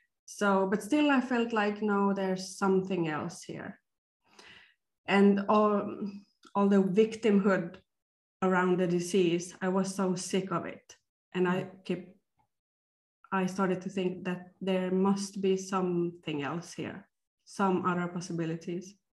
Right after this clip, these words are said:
Speaker 1: Uh, and just with that shift of mindset,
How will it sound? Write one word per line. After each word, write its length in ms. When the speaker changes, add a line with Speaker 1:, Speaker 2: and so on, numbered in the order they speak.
Speaker 1:
Uh, 560
and 240
just 360
with 200
that 400
shift 560
of 120
mindset, 800